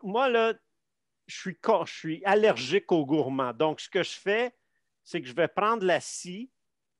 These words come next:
puis je vais faire un trait pour enlever à peu près la moitié.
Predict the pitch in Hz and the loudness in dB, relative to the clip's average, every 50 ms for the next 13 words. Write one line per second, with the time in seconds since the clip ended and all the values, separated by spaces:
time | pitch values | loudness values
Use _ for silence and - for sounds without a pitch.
0 | _ _ _ _ 151 147 120 131 151 170 147 - - 220 233 254 240 220 170 143 | _ _ _ _ -10 -10 -8 -2 0 0 0 0 0 0 2 2 2 2 0 0
1 | - - - 175 170 185 208 233 247 247 240 - _ _ _ _ _ _ _ _ | -2 -2 -2 0 2 4 2 2 2 0 -2 -8 _ _ _ _ _ _ _ _
2 | _ _ _ 185 185 170 175 180 170 170 165 143 127 127 143 190 214 226 240 247 | _ _ _ 0 0 2 2 2 2 2 0 -2 -4 -4 -2 -2 -2 0 -4 -6
3 | 247 - _ _ _ 160 - - 180 175 - - 190 196 214 226 233 208 202 196 | -8 -14 _ _ _ -14 -8 -6 -6 -6 -4 -2 0 2 2 4 4 6 6 4
4 | 185 185 196 196 196 175 - - - - - 175 196 214 233 247 262 254 233 | 4 2 2 2 2 2 0 -2 -8 -12 -10 -8 -6 -4 -4 -4 -4 -6 -8